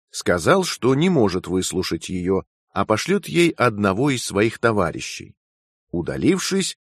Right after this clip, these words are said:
он послал ревнивца на его же собственное горе. Тот явился с торжественным видом, и хотя было еще не особенно светло, а он очень низко опустил на глаза капюшон,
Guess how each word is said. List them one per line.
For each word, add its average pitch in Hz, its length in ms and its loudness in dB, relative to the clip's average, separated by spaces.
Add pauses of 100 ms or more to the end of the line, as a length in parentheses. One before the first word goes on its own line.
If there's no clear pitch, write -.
(160)
он 165 220 4
послал 120 500 0
ревнивца 120 720 -2 (320)
на 90 120 -4
его 85 320 0
же 123 160 0
собственное 87 720 -6
горе. 71 360 -6 (760)
Тот 131 260 6
явился 110 600 2
с - 100 -4
торжественным 85 840 -2
видом, 147 500 0 (300)
и 78 100 -6
хотя 107 320 4
было 131 220 4
еще 120 540 2
не 113 160 0
особенно 98 580 2
светло, 90 600 0 (380)
а 87 140 0
он 101 240 2
очень 107 460 2
низко 107 400 -2
опустил 92 480 -2
на 90 100 -2
глаза 87 380 -2
капюшон, 190 640 -2